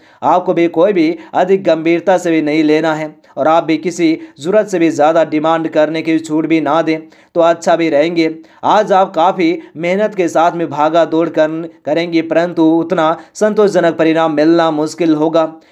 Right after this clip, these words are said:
दिल थोड़ा छोटा ना करें, हर दिन एक जैसा नहीं होता। किसी भी और दिन के लिए मेहनत और काम भी नहीं आती। आज की घटनाएं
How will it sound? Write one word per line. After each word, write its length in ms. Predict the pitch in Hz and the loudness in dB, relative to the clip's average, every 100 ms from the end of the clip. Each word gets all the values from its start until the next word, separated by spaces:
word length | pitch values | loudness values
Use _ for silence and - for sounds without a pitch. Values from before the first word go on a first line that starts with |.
| _ | _
दिल 220 | - 175 170 165 | -2 -2 -2 -2
थोड़ा 320 | 156 165 160 - | 2 2 0 -4
छोटा 320 | - 165 170 | -6 0 0
ना 220 | 151 135 | 0 -4
करें, 280 | 160 165 160 160 - _ - | -2 -2 -2 -6 -20 _ -2
हर 180 | 208 | 0
दिन 260 | 220 180 170 | 0 -2 -2
एक 180 | 170 175 | -4 -4
जैसा 440 | 151 156 156 170 | -2 -2 0 0
नहीं 200 | 151 151 | 0 -4
होता। 340 | 156 165 170 156 160 - _ | 0 0 0 -2 -4 -20 _
किसी 240 | 214 214 214 | -6 -2 2
भी 140 | 170 | 2
और 240 | 170 170 165 | 4 2 0
दिन 240 | 156 180 | -2 -2
के 120 | 175 | -2
लिए 320 | 165 156 156 - - | -2 0 -2 -8 -12
मेहनत 460 | 156 170 175 156 - - | -6 -2 0 -2 -4 -4
और 120 | 165 | -2
काम 400 | 185 165 175 202 | 0 0 0 0
भी 100 | 165 | 0
नहीं 280 | 156 151 147 | 0 0 2
आती। 500 | 151 156 170 160 160 - - | 2 0 0 -4 -6 -14 -2
आज 380 | 143 170 160 160 143 | 0 0 -2 -6 -2
की 120 | 165 | -2
घटनाएं 560 | 156 151 151 170 156 | -2 -4 -2 -2 -2